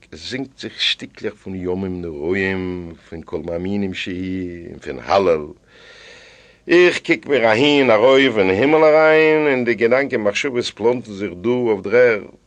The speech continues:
השמים, שמים, די הימלן זענען פאר גאט, וארץ און די ערד, אזוי טראכט איך מיר, האט ער אוועקגעגעבן, לבני אדם, צו די קינדער פון מענטשן, זיי זאלן זיך שלאגן קאפ אין וואנט,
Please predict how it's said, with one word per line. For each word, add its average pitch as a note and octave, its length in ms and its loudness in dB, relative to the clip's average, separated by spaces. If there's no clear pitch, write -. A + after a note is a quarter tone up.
השמים, A#2 680 2
שמים, C3+ 640 -2
די C3 80 -6
הימלן C3 360 -8
זענען B2+ 220 -2
פאר B2+ 200 -4
גאט, B2+ 460 -2
וארץ G#2 800 0
און G#2 120 -6
די G#2 60 -2
ערד, A#2+ 460 2
אזוי G2+ 240 -6
טראכט G#2+ 460 -10
איך G2+ 120 -16
מיר, G#2 500 -10
האט G2+ 120 -14
ער G2 140 -8
אוועקגעגעבן, G#2 560 -8
לבני G#2 460 -8
אדם, D#2 480 -6
צו - 160 -20
די E2 100 -14
קינדער A#2 320 -8
פון G#2 200 -10
מענטשן, G#2 540 -12
זיי F2 160 -8
זאלן F#2+ 240 -8
זיך F2 180 -16
שלאגן A2 320 -16
קאפ A#2+ 280 -14
אין G#2+ 100 -16
וואנט, A#2 540 -4